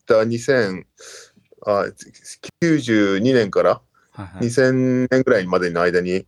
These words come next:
Speaker 1: 一気にこう、日本の食事とか、そういう文化が広まったなっていうふうに感じたね。うん。
Speaker 2: Oh, wow.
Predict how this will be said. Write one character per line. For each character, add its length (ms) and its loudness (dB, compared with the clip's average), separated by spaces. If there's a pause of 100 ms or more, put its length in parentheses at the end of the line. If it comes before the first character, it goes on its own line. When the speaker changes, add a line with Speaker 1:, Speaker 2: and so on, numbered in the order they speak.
(120)
Speaker 1:
一 160 -6
気 120 0
に 120 0
こ 400 2 (440)
う、 40 -8
日 80 0
本 240 2
の 180 2
食 360 -4
事 160 -6
と 100 0
か、 340 0
そ 180 -8
う 40 2
い 20 2
う 20 -4
文 220 2
化 140 0
が 260 0 (160)
広 180 -2
ま 100 2
っ 40 -4
た 100 0
な 140 2
っ 80 -6
て 80 -10
い 60 -6
う 20 -10
ふ 40 -10
う 20 -10
に 140 -14 (580)
感 160 0
じ 80 -8
た 100 2
ね。 240 2 (240)
う 80 0
ん。 220 2
Speaker 2:
Oh, 160 -6
wow. 320 -2